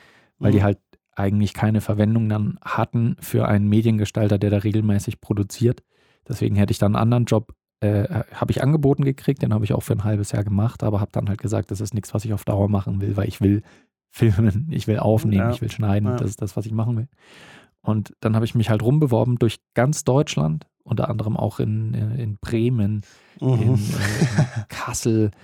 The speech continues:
Speaker 1: äh, überall und hab dann <laughs>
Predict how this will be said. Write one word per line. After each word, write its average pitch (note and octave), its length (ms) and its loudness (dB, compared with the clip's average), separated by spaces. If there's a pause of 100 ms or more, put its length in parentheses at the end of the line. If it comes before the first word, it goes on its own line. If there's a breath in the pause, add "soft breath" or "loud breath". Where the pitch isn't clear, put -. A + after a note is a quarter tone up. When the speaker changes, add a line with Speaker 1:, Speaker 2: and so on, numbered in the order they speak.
(280 soft breath)
Speaker 1:
äh, - 280 -4 (120)
überall C3+ 540 2 (480 soft breath)
und A2 420 0 (240)
hab - 280 -4 (180)
dann A2+ 480 0 (340)
<laughs> D3+ 580 -2